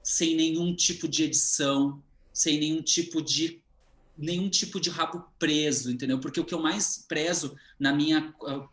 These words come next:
na minha trajetória de vida, não só artística, mas como, como cidadão, é eu poder ter a liberdade de abrir minha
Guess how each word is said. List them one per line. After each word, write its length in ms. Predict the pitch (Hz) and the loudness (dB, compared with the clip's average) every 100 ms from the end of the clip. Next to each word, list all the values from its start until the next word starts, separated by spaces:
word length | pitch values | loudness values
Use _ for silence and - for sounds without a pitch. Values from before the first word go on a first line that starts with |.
| - 135 | -6 -2
na 120 | 135 | 0
minha 680 | 139 147 143 135 127 123 120 | 2 2 2 0 -2 -4 -6
trajetória 480 | 135 131 139 143 147 | -4 -4 -4 -4 -4
de 120 | 143 | -4
vida, 480 | 123 147 151 120 - _ - - - | -2 -2 0 -4 -8 _ -20 -14 -2
não 160 | 151 196 | 0 2
só 320 | - 170 170 | 0 0 -2
artística, 500 | 147 - 175 165 147 | -6 -2 0 0 0
mas 180 | 127 123 | -2 -2
como, 200 | - 170 170 - | -4 -4 -4 -6
como 180 | 165 190 | -4 -4
cidadão, 560 | 208 226 196 185 185 - - - | -2 -2 2 2 0 -8 -18 -2
é 80 | 156 | 2
eu 120 | 165 | 2
poder 320 | 170 165 165 180 | 0 0 2 2
ter 100 | 196 | 0
a 60 | |
liberdade 560 | 180 180 175 160 175 185 | 0 0 0 0 0 0
de 80 | 185 | -2
abrir 200 | 175 175 | -2 -2
minha 160 | 165 | -4